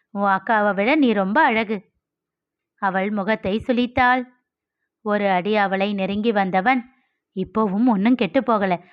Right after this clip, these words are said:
உன் அக்காவை டிவோர்ஸ் பண்ணிட்டு உன்னை கல்யாணம் பண்ணிக்க தயார். ஆனா, இன்னும் ரெண்டு மாசம் வெயிட் பண்ணணுமே.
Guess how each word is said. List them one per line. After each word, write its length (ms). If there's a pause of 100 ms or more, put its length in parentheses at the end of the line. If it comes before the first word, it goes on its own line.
(140)
உன் 120
அக்காவை 440
டிவோர்ஸ் 400
பண்ணிட்டு 440 (220)
உன்னை 200
கல்யாணம் 420
பண்ணிக்க 340
தயார். 420 (360)
ஆனா, 520 (180)
இன்னும் 340
ரெண்டு 260
மாசம் 340
வெயிட் 260
பண்ணணுமே. 460